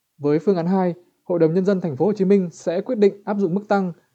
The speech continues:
Đáng chú ý là tăng tỷ lệ thu lệ phí trước bạ khi mua, nhận chuyển nhượng nhà đất thứ hai trở lên từ không phẩy năm phần trăm giá trị chuyển nhượng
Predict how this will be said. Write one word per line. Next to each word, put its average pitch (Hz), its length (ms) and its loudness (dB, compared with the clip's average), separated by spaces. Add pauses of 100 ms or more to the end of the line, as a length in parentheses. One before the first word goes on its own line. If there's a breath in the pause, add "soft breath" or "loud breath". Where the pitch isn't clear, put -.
(140)
Đáng 160 200 -2
chú 175 160 0
ý 170 360 0
là 156 160 -2
tăng 190 260 -2
tỷ 151 160 -4
lệ 135 160 -4
thu 185 180 -2
lệ 147 120 2
phí 147 140 -4
trước 220 140 -4
bạ 185 200 -2 (100)
khi 196 140 -2
mua, 190 300 4 (280 soft breath)
nhận 156 180 -2
chuyển 120 240 -4
nhượng 139 220 -4
nhà 135 120 -6
đất 202 180 0
thứ 175 100 -2
hai 190 160 0
trở 151 120 -2
lên 160 280 0 (320 soft breath)
từ 151 160 -2
không 190 180 0
phẩy 135 140 -4
năm 160 120 -6
phần 147 140 -6
trăm 170 180 -4
giá 147 160 -4
trị 180 120 -8
chuyển 117 180 -6
nhượng 143 220 0